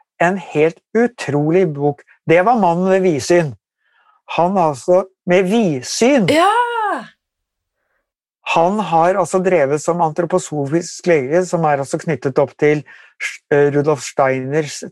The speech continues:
Speaker 1: teorier og filosofi. Holdt på som, eh, sånn lege i førti år.
Speaker 2: Hm.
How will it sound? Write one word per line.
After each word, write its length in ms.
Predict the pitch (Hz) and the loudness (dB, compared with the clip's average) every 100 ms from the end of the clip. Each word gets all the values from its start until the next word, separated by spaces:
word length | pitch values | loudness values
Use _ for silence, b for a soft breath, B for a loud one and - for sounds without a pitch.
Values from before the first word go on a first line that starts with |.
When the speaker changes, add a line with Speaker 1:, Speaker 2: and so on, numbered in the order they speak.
| - | -2
Speaker 1:
teorier 540 | 147 147 139 165 262 _ _ _ _ _ _ - | 0 0 2 0 0 _ _ _ _ _ _ -6
og 140 | 151 | -4
filosofi. 560 | 160 156 151 160 185 233 262 _ _ _ _ _ _ _ _ _ - | 0 0 0 -2 0 -2 -6 _ _ _ _ _ _ _ _ _ -2
Holdt 140 | 175 | -2
på 80 | 160 | -2
som, 180 | 165 175 156 _ | -4 -4 -6 _
eh, 140 | 113 - | -10 -10
sånn 340 | - 170 160 | -4 -2 0
lege 280 | 165 131 151 - | 0 0 -2 -6
i 40 | |
førti 440 | - - 123 - 143 | -6 -6 -6 -2 0
år. 260 | 127 120 - _ _ _ | 0 -2 -10 _ _ _
Speaker 2:
Hm. 100 | - | -8